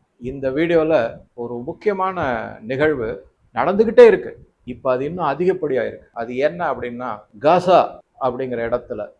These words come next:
இருக்கக்கூடிய, நடந்து கொண்டு இருக்கக்கூடிய நிகழ்வுகள். ரெண்டாயிரத்தி ஆறுல பி எல் ஏ என்று சொல்லக்கூடிய பலஸ்டீனியன் லிபரேஷன் ஆர்மிக்கும் ஹமாஸ் என்று சொல்லக்கூடிய குழுவுக்கும் தேர்தல் போட்டி நடந்தது. அதுல ரெண்டாயிரத்தி ஆறுல வந்து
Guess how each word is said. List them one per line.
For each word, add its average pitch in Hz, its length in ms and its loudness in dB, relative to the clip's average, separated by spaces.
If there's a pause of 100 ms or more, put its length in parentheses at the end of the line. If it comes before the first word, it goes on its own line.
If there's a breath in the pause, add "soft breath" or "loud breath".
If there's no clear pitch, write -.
(120)
இருக்கக்கூடிய, 117 840 -10
நடந்து 160 460 -4
கொண்டு 151 300 -4
இருக்கக்கூடிய 123 640 -6
நிகழ்வுகள். 110 560 -8 (220)
ரெண்டாயிரத்தி 233 800 0
ஆறுல 208 840 2 (120)
பி 233 160 2
எல் 226 140 4
ஏ 208 60 4
என்று 202 420 -4
சொல்லக்கூடிய 156 720 -2
பலஸ்டீனியன் 165 500 -2
லிபரேஷன் 143 420 -2
ஆர்மிக்கும் 131 560 -6 (180)
ஹமாஸ் 202 340 4
என்று 156 260 -4
சொல்லக்கூடிய 135 600 -4 (100)
குழுவுக்கும் 143 760 -6
தேர்தல் 156 460 2
போட்டி 131 260 -6
நடந்தது. 107 400 -16 (120)
அதுல 147 280 -4
ரெண்டாயிரத்தி 151 540 2
ஆறுல 143 400 2
வந்து 135 320 -2